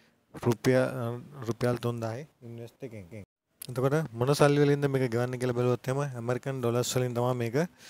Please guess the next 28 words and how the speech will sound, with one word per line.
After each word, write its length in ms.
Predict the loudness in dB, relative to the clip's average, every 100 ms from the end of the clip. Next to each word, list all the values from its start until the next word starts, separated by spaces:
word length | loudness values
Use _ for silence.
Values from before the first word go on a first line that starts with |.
| -20 _ -6
ගෙවන්නේ. 500 | 0 2 0 -4 -12 _ _ _ _ -6
එතකොට, 280 | -2 0 0
අ, 640 | -4 -10 _ _ -14 -8 -8 -8 -8
ඇමරිකන් 360 | -6 -4 -4 -2
ඩොලර්ස් 280 | -2 -2 -2
වලින් 240 | -4 -4 -10 -16 -8
ගෙවනකොට 340 | -6 -4 -2
අපිට 260 | -2 -4 -4
මේකට 380 | -4 -2 -2 -2 -4 _ _ _ _ -4
මේ 220 | 0 2
ගාන 200 | 4 2
ගන්න 280 | 2 -2 -2
කොච්චර 320 | -2 0 0
කාලයක් 380 | 2 0 0 -4
ඇයිද? 200 | -4 -6 -10 -14 _ _ _ _ _ _
Three 320 | -2 0 2 0
and 220 | -2 -6
five 320 | -2 2 2
months 400 | 0 -2 -2 -4 -4
වලින් 260 | -4 -6 -10 -12 -2
පුළුවන් 300 | 0 0 0
කියලා 240 | -2 -2
මේ 80 | -2
කට්ටිය 300 | -4 -6 -6
කියන්නේ 380 | -6 -6 -6 -8 -12 _ -20 _ _
මේ 120 | -2
මුදල 280 | 0 0 2
ගන්න. 240 | 0 -2